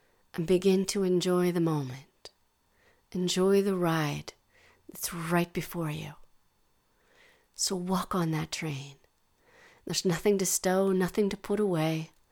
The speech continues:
Just you, yourself.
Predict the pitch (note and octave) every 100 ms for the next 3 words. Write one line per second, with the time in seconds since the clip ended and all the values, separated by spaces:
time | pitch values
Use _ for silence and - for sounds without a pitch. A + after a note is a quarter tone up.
0 | - - _ - - - E3 F3 F#3 G#3
1 | - _ _ _ _ _ _ _ _ _
2 | _ _ _ _ - D#3 - - F3+ F#3
3 | - - - -